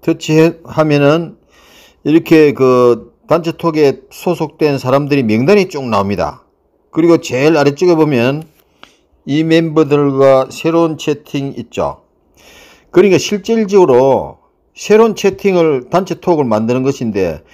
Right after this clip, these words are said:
실질적으로 그 사람을 추방하는, 바로 추방하는 방법은 없습니다. 일반 채팅에서는.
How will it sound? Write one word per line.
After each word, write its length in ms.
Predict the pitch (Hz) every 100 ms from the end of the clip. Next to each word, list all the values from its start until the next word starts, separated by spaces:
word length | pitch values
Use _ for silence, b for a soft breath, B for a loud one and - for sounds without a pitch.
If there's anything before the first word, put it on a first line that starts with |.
| b b
실질적으로 800 | - 196 196 220 220 185 165 131
그 120 | 117
사람을 440 | 110 180 175 135
추방하는, 800 | - - 127 156 160 165 160 87 -
바로 260 | - 110 185
추방하는 520 | 185 170 175 180 175
방법은 340 | 180 196 196 143
없습니다. 420 | 92 92 151 151
일반 320 | 120 120 123 120
채팅에서는. 720 | 120 - 113 92 90 73